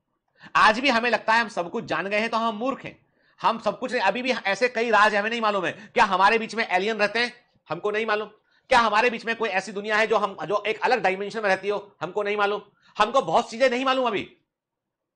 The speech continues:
आज के पाँच सौ वर्ष के बाद यही लेक्चर चल रहा होगा, कोई ना कोई कहीं ना कहीं पढ़ा रहा होगा, कोई होगा रोबोटिक टाइप का इंसान, रोबोटिक टाइप के बच्चों की पढ़ाई चल रही होगी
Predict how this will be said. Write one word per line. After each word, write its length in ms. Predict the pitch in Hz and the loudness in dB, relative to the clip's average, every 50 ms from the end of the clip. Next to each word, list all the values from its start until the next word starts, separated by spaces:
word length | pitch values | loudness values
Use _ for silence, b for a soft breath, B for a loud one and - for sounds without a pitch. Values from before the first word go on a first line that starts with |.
| _ _ _ _ _ _ _ _ _ _ _ | _ _ _ _ _ _ _ _ _ _ _
आज 180 | - 156 175 180 | 0 0 0 0
के 100 | - 196 | -4 -10
पाँच 240 | 190 - 156 160 156 | -6 -4 -4 -4 -4
सौ 140 | - 208 190 | -6 -6 -6
वर्ष 160 | 175 170 175 | -6 -6 -6
के 100 | - 165 | -6 -4
बाद 220 | 160 151 160 147 | -4 -4 -4 -4
यही 100 | 143 156 | -4 -4
लेक्चर 240 | 151 143 147 156 143 | -4 -4 -6 -8 -8
चल 140 | 135 135 127 | -6 -6 -4
रहा 100 | 139 143 | -4 -4
होगा, 120 | 143 151 | -4 -4
कोई 240 | 156 - 196 214 214 | -4 -2 0 0 0
ना 80 | 196 202 | 0 -2
कोई 140 | 202 208 | -4 -4
कहीं 180 | - - 151 165 | -4 -4 -8 -8
ना 80 | 185 175 | -8 -8
कहीं 140 | 165 180 | -8 -10
पढ़ा 180 | - 156 156 151 | -8 -6 -4 -2
रहा 100 | 160 160 | -2 -2
होगा, 120 | 156 151 | -2 -4
कोई 160 | 156 160 147 147 | -6 -6 -4 -4
होगा 200 | 165 170 180 165 | -2 -2 -2 -2
रोबोटिक 340 | 151 156 147 143 - 165 - | -2 -4 -6 -8 -8 -8 -8
टाइप 160 | 151 135 - | -8 -8 -6
का 60 | 151 | -6
इंसान, 360 | 143 139 135 147 165 170 - B B B B - | -6 -6 -6 -6 -6 -6 -6 B B B B -2
रोबोटिक 300 | 175 165 175 185 185 180 | 0 0 0 0 -2 -4
टाइप 140 | 175 170 165 | -6 -6 -4
के 60 | 156 | -6
बच्चों 260 | 131 139 143 - 190 | -6 -6 -6 -6 -6
की 80 | 170 160 | -6 -6
पढ़ाई 380 | - - _ - 147 151 160 | -8 -12 _ -4 -4 -2 -2
चल 160 | - 156 151 | -2 -4 -6
रही 80 | 165 185 | -4 -4
होगी 220 | 175 170 190 170 | -4 -2 -2 -4